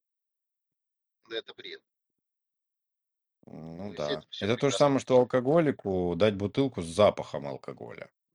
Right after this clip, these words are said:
Speaker 2: Ну, и он
Speaker 1: Да.
Speaker 2: также будет ходить и понюхивать
Speaker 1: Будет
Speaker 2: её.
Speaker 1: ходить с бутылкой, да, да, да. Ну, и ещё дезодорант, э,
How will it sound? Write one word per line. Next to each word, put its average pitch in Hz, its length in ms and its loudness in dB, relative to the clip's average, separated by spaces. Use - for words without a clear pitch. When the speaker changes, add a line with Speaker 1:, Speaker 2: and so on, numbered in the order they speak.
Speaker 2:
Ну, 92 260 -4
и 131 80 2
он 110 120 2
Speaker 1:
Да. - 20 -2
Speaker 2:
также 107 240 2
будет 92 240 -6
ходить 98 340 -6
и 123 40 -14
понюхивать 90 640 -2
Speaker 1:
Будет - 60 -6
Speaker 2:
её. - 60 -4
Speaker 1:
ходить 127 260 0
с - 60 -20
бутылкой, 131 500 -10
да, 92 300 -6
да, 87 340 -12
да. 87 180 -20
Ну, 156 80 -2
и 180 60 4
ещё 185 220 -4
дезодорант, 170 680 -6
э, 117 640 -8